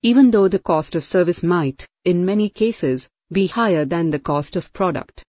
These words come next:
That is the reason why a cost to serve analysis is an eye-opener for senior management teams or for boards of directors. When an overall cost breakdown is laid out, clearly showing that cost of product is far less than the cost of service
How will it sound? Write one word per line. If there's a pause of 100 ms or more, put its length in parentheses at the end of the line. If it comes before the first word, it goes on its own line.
(340)
That
is
the
reason
why
a
cost
to
serve
analysis
is
an
eye-opener
for
senior
management
teams
or
for
boards
of
directors. (180)
When
an
overall (200)
cost
breakdown
is
laid
out, (220)
clearly
showing
that
cost
of
product
is
far
less
than
the
cost
of
service